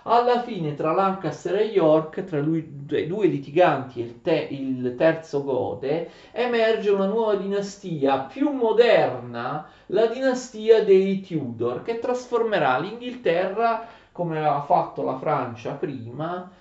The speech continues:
in una monarchia nazionale moderna, stabile, il più possibile accentrata e senza più le guerre feudali. Tudor, il primo importante re dei Tudor è Enrico settimo Tudor.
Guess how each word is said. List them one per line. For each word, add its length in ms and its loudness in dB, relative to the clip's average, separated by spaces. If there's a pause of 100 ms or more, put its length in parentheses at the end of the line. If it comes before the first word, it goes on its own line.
in 200 -4
una 140 -4
monarchia 580 -4
nazionale 520 -4
moderna, 540 0
stabile, 760 2
il 120 4
più 200 -10
possibile 540 -6
accentrata 760 0
e 80 0
senza 400 -2
più 200 -6
le 120 2
guerre 360 -4
feudali. 600 -14 (420)
Tudor, 400 0
il 120 -2
primo 360 -4
importante 1080 -4
re 200 -2
dei 240 -4
Tudor 420 2
è 80 4
Enrico 560 0
settimo 720 -6
Tudor. 540 -14